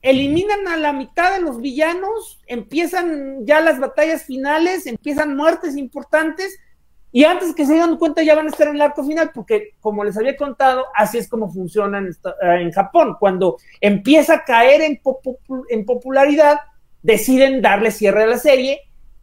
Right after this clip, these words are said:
y usualmente incluso cambian de editor. O sea, el editor original se va a otra serie y traen un editor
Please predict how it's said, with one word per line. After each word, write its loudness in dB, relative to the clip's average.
y 6
usualmente 4
incluso 2
cambian 0
de 2
editor. -4
O -4
sea, 4
el 2
editor 2
original -2
se -4
va 2
a 4
otra 0
serie 2
y -12
traen -2
un -2
editor 0